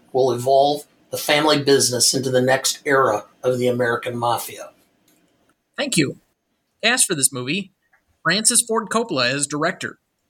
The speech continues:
Speaker 2: Marlon Brando as Vito Corleone, Al Pacino as Michael, James Caan as Sonny, Richard Castellano as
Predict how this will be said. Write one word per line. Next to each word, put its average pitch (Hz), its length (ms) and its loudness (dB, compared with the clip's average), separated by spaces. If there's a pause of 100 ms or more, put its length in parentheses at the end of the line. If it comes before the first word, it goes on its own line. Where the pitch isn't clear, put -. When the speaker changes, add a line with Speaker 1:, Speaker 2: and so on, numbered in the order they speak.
(160)
Speaker 2:
Marlon 151 300 2
Brando 180 420 2
as 139 140 2
Vito 165 340 0
Corleone, 156 680 -4 (680)
Al 175 160 4
Pacino 180 680 0
as 151 260 2
Michael, 139 440 -2 (340)
James 151 320 0
Caan 175 380 2 (160)
as 180 140 -6
Sonny, 180 380 0 (640)
Richard 233 480 2 (260)
Castellano 208 840 0
as 175 320 4